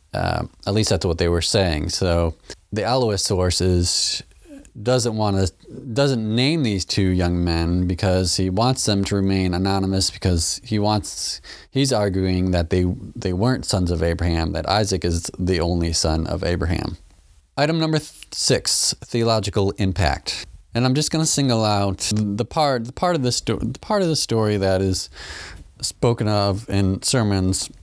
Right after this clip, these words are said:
a lot, and the whole Abraham lying about Sarah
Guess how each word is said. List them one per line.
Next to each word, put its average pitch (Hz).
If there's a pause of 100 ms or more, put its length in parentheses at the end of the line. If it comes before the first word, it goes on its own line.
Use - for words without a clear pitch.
(160)
a 104
lot, 98
and 101 (300)
the 123
whole 135
Abraham 117
lying 95 (1600)
about 101
Sarah 95